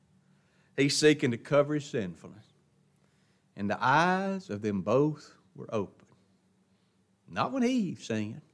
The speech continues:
Eve wasn't our representative. Eve was represented by who? Adam. She ate, nothing happened. He ate, now the, both their eyes are open. And they knew, before,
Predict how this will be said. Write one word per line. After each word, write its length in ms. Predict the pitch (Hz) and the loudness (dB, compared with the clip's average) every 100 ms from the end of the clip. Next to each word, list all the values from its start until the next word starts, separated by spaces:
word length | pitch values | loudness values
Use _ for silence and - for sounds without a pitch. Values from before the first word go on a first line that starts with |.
| _ _ - | _ _ -6
Eve 180 | 160 254 | -2 0
wasn't 220 | 160 160 | 0 0
our 140 | 151 151 | 0 2
representative. 640 | 165 160 147 247 247 - - _ _ _ _ _ _ _ _ _ _ _ _ - | 2 2 -4 -6 -8 -10 -18 _ _ _ _ _ _ _ _ _ _ _ _ 2
Eve 600 | 196 262 151 139 175 151 | 4 6 4 0 -8 -4
was 180 | 120 131 | -2 2
represented 680 | 170 135 131 185 175 139 | 2 2 0 0 0 2
by 200 | 151 139 | 2 4
who? 300 | 156 220 160 - - _ _ _ _ _ _ _ _ _ _ | 6 6 4 -2 -20 _ _ _ _ _ _ _ _ _ _
Adam. 440 | 165 190 113 95 104 _ _ _ _ _ _ _ _ _ - | -4 -4 -6 -14 -18 _ _ _ _ _ _ _ _ _ -4
She 280 | 226 277 170 | 0 6 8
ate, 360 | 147 208 - 92 | 6 4 -6 -10
nothing 300 | 104 127 131 | -8 -6 -4
happened. 420 | 214 - - - _ _ _ _ _ _ _ _ - | -4 -6 -16 -20 _ _ _ _ _ _ _ _ 2
He 260 | 269 190 | 4 6
ate, 380 | 131 135 151 - | 6 6 2 -4
now 260 | 127 175 156 | -2 0 0
the, 140 | 113 | -2
both 320 | 113 220 220 | 4 4 4
their 160 | 101 101 | 4 4
eyes 400 | 98 92 92 87 | 6 4 2 -2
are 80 | 85 | -6
open. 480 | 90 - - 92 - _ _ _ _ _ _ 101 | -6 -8 -14 -18 -18 _ _ _ _ _ _ -8
And 160 | 98 | 0
they 160 | 139 226 | 4 6
knew, 540 | 226 294 277 131 151 | 6 6 6 2 0
before, 420 | 151 135 185 359 | -2 4 8 8